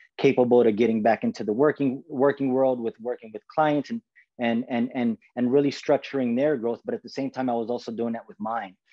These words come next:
So it, it was, I had to listen to my body. I had to listen, can I do a push-up? Can I do a sit-up? And that's essentially what, what I was doing, was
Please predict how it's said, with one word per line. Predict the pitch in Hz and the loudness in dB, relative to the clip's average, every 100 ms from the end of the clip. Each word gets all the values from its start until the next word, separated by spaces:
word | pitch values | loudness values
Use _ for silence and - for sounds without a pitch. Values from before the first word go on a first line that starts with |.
| - _ | -20 _
So | - 143 131 131 156 | 0 6 6 6 4
it, | 156 | 2
it | 147 | 4
was, | 143 139 - 139 | 2 2 0 -2
I | |
had | 120 131 165 - | -2 0 -2 0
to | |
listen | 165 156 165 | -4 -4 -6
to | 147 | -6
my | 156 156 | -2 0
body. | 120 110 110 127 _ _ - | 0 0 -2 -10 _ _ -8
I | 123 | -6
had | 123 139 131 | -2 -2 -2
to | 135 | -2
listen, | 127 131 139 127 _ | -2 -2 -4 -6 _
can | - 143 | -4 0
I | 143 | 0
do | 127 139 160 | 2 4 2
a | |
push-up? | - - - - 101 _ | 2 -4 -6 -8 -10 _
Can | 135 131 | 0 2
I | 127 | 2
do | 113 151 139 | 2 4 4
a | |
sit-up? | - 117 101 95 _ _ _ _ | 0 -6 -6 -8 _ _ _ _
And | 131 127 123 117 - | 0 2 2 0 0
that's | 147 156 | 2 2
essentially | 170 - 160 147 147 143 | 0 -2 -2 -2 0 0
what, | 120 120 - | 0 -2 -2
what | 123 123 - - | -2 -2 -4 -4
I | 127 | -2
was | 127 98 | -2 -4
doing, | 110 131 123 | -2 -2 0
was | 117 | -2